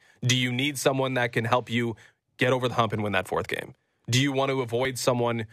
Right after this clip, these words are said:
who can make it a little bit easier for Tampa to get some wins that could lead to the big win, which is game five? Michael Bunting is a major variable, and you gotta decide if you're Sheldon Keefe whether or not you want to introduce that to the game five equation.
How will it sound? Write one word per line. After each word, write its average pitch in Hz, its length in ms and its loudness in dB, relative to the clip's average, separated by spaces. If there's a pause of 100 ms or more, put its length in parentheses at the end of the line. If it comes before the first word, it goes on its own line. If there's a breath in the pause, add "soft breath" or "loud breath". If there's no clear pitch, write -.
(160 soft breath)
who 135 80 2
can 127 140 2
make 127 180 0
it 131 60 6
a 123 40 2
little 139 220 0
bit 180 180 0
easier 123 440 0
for 123 100 0
Tampa 120 380 2
to 107 80 0
get 113 240 2
some 131 340 2
wins 120 360 -2
that 104 140 2
could 110 160 0
lead 113 280 0
to 120 340 0 (440 soft breath)
the 117 100 2
big 135 180 4
win, 101 300 0
which 110 240 2
is 107 200 0
game 110 240 -2
five? 71 380 -2 (840)
Michael 139 280 4
Bunting 131 420 2
is 113 180 0
a 117 80 2
major 110 360 0
variable, 87 560 -2 (460)
and 113 160 4
you 117 100 2
gotta 131 200 2
decide 101 480 0
if 101 80 -6
you're 110 100 0
Sheldon 107 300 2
Keefe 101 340 -6 (160)
whether 113 280 2
or 110 40 -2
not 104 260 -2
you 110 100 -2
want 98 260 0
to 95 280 -2 (160)
introduce 107 500 0
that 87 280 0 (360)
to 123 140 2
the 113 100 2
game 101 220 0
five 90 220 0
equation. - 400 -2